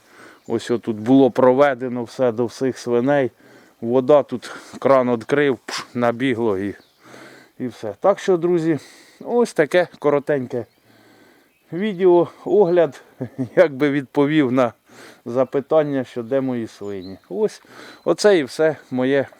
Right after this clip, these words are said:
господарство, в смислі живність. Троє поросят і все. Ну, а то, то таке. Так що наступні відео будуть,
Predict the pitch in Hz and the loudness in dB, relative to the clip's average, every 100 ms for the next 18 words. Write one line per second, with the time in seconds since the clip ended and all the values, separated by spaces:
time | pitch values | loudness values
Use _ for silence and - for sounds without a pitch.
0 | _ 113 113 139 - 135 160 156 - 127 | _ -6 -4 -2 -2 2 4 4 0 -10
1 | - 151 143 147 127 127 127 101 92 - | -4 -4 -4 -2 0 0 -2 -4 -12 -16
2 | - _ - 143 147 131 135 127 131 175 | -20 _ -6 -2 0 0 -2 -2 -2 0
3 | 160 117 101 - 90 - _ - - - | 0 -2 -8 -6 -8 -8 _ -20 -20 -20
4 | - - - - - 226 247 214 151 - | -20 -20 -20 -20 -8 2 4 6 4 4
5 | 170 - - - - - 156 156 135 - | 0 0 -10 -18 -18 -2 2 2 0 -2
6 | 120 95 - - 151 - 160 117 - _ | -4 -4 -4 2 2 2 0 0 -8 _
7 | _ _ - - _ - - - _ _ | _ _ -16 -16 _ -20 -20 -20 _ _
8 | - 147 - 160 135 139 131 - - 131 | -4 -2 0 0 0 0 0 -4 -8 -4
9 | 151 120 127 123 - 123 123 123 117 - | -4 2 4 4 0 -6 -4 -4 -6 -10